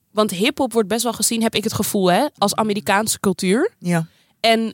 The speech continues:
Speaker 1: ehm, Stormzy, heb ik het idee, is één, en Skepta door zijn samenwerking ook wel met A$ap Rocky, heb ik het idee dat die daardoor een beetje een soort van de ogen hebben getrokken naar de U K. Maar over het algemeen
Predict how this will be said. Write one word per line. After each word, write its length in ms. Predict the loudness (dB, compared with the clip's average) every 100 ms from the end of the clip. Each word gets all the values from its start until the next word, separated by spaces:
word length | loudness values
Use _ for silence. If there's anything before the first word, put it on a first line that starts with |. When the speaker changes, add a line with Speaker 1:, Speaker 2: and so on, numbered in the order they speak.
| _
Speaker 1:
ehm, 480 | 0 2 0 -2 -6 -10 _ _ _ _
Stormzy, 800 | -6 -4 2 2 4 2 2 2
heb 140 | 0 -2
ik 60 |
het 100 | -6
idee, 600 | -6 -2 0 0 -2 -6 _ _ _ _ _ _
is 260 | -4 -4 2
één, 520 | 2 4 2 0 -4 _ _ _ _ _ _ _ -20 -10
en 120 | -4
Skepta 640 | -2 -2 -2 2 2 2 -2 -4
door 240 | 0 0
zijn 240 | 0 0 0
samenwerking 640 | -2 -2 -2 -4 -6 -6
ook 120 | -4
wel 100 | -4
met 340 | -4 -6 -10 -18 -20 -18 -2 0
A$ap 260 | 2 2
Rocky, 280 | 0 0 0
heb 120 | -2
ik 60 | -4
het 100 | -6
idee 500 | -6 -2 2 2 4
dat 180 | 2 2
die 300 | -2 -2 -4 -12 _ _ _ _ _
daardoor 460 | -6 2 2 2 0
een 80 | 0
beetje 200 | -2 -2
een 60 | -6
soort 120 | -4
van 100 | -4
de 80 | 0
ogen 340 | 2 2 2
hebben 180 | 0 0
getrokken 420 | -4 0 0 0
naar 120 | -2 -2
de 100 | 0
U 60 | 0
K. 360 | 2 0 0 -4 -10 -14
Maar 120 | 2 2
over 140 | 2
het 140 | -2 2
algemeen 760 | 2 4 2 0 0 0 -4